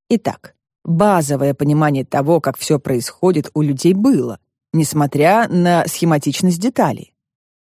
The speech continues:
Мужское семя входит в женское тело, смешивается с её семенем и запечатывается в матке,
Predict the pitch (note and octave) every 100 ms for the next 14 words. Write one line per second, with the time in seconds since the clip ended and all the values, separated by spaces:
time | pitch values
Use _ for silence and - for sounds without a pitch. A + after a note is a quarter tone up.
0 | _ E3+ F3 - D#4+ F#4 C4 - D3+ D3
1 | D3+ F#3+ F3+ _ - C#4+ C#4 - D#3 D#3
2 | F3+ E3+ - C3+ A#2+ - C#3+ D3+ F#3+ G3
3 | _ _ - G#3 A#3 A3+ F#3 F3 - E3
4 | - F3+ D#3+ C3 C3 - A3+ A#3+ C#4 D4
5 | B3 _ _ - E4 C4 - F3 F#3+ G#3
6 | A#3+ F#3+ - D3+ C#3 C3+ F3+ C4+ - D4+